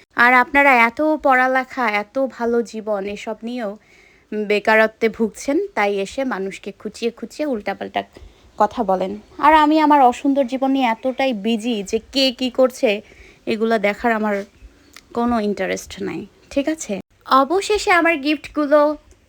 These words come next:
প্যাকিং হলো, আর এগুলো সঠিক ঠিকানায় যদি পৌঁছায়, তাহলে আমার থেকে খুশি আর এই পৃথিবীতে কেউ হবে না। আমার YouTube পরিবারের কোনো ভালোবাসার মেম্বারকে আমি এই প্রথম গিফট পাঠাচ্ছি,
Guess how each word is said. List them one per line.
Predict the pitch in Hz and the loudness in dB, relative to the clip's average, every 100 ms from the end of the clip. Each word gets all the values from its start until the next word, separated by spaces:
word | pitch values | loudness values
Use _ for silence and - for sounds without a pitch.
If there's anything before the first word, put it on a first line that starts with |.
| _ _ _ | _ _ _
প্যাকিং | 269 262 269 320 339 | 2 2 4 4 4
হলো, | 294 277 320 | 2 0 2
আর | 285 | 2
এগুলো | 247 233 277 285 | 2 -2 -2 -2
সঠিক | 311 - 247 269 269 - | -2 -4 -4 -4 -10 -6
ঠিকানায় | 285 269 262 269 | -4 0 0 0
যদি | 240 220 254 | -4 -8 -8
পৌঁছায়, | 233 240 233 - 233 220 - - - _ | -4 -4 -4 -4 -4 -4 -10 -20 -20 _
তাহলে | 247 226 196 226 | -2 -2 -2 -2
আমার | 208 202 202 | 0 -2 -6
থেকে | 226 196 | -8 -8
খুশি | 202 214 - 196 | -8 -10 -4 -2
আর | 185 | -2
এই | 185 | -4
পৃথিবীতে | - 196 180 185 | -8 -10 -10 -16
কেউ | 180 175 180 - | -10 -8 -8 -8
হবে | 170 - | -8 -8
না। | - - - - - - - - | -10 -14 -18 -20 -20 -20 -8 0
আমার | 262 294 | 2 2
YouTube | 294 294 302 349 330 | 0 0 2 2 2
পরিবারের | 320 311 302 311 320 | 4 4 4 4 4
কোনো | 320 285 277 | 0 -2 -2
ভালোবাসার | 285 269 247 254 269 277 | 0 0 2 0 0 -4
মেম্বারকে | 254 247 247 254 254 214 | -2 -4 -4 -4 -2 -2
আমি | 220 214 | -2 -6
এই | 214 | -8
প্রথম | 226 214 262 240 226 - - _ - | -6 -4 -4 -4 -8 -18 -20 _ -4
গিফট | 240 294 - | -2 -2 -2
পাঠাচ্ছি, | - 339 - - - 277 | -2 -2 -4 -10 -6 -4